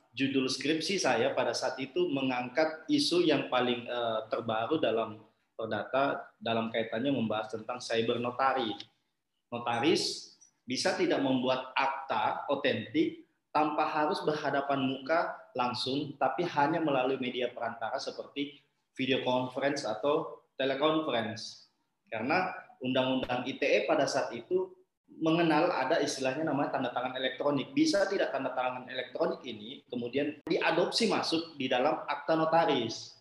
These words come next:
Ketika saya masukkan judul itu, dosen-dosen perdata semua sangat menerima karena ini adalah isu terbaru. Nah, sampai hari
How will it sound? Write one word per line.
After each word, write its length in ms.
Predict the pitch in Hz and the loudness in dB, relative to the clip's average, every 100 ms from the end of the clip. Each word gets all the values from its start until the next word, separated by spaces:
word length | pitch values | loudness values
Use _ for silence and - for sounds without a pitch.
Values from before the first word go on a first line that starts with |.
| - | -8
Ketika 320 | 123 147 202 | -4 0 2
saya 160 | 202 180 | 4 4
masukkan 320 | 165 170 151 | 4 4 2
judul 240 | 139 139 131 | 4 2 2
itu, 280 | 120 151 185 180 - | 2 2 2 0 -2
dosen-dosen 560 | 120 113 123 120 - 127 | -2 0 0 0 -2 -4
perdata 480 | 127 117 101 - 165 | -4 -6 -6 -4 -4
semua 560 | 147 131 143 165 - - | -2 -2 0 -2 -4 -6
sangat 320 | 143 175 180 | 0 0 2
menerima 320 | 151 131 139 | 2 2 2
karena 240 | 156 143 143 | 2 0 2
ini 140 | 156 | 0
adalah 240 | 175 147 139 | 2 2 2
isu 240 | 135 139 | 0 -2
terbaru. 560 | 135 139 147 123 101 - _ _ _ _ 113 | -4 2 4 4 0 -4 _ _ _ _ -10
Nah, 140 | 104 - _ _ | -10 -14 _ _
sampai 320 | - 131 127 139 | -2 0 2 2
hari 240 | 135 | 4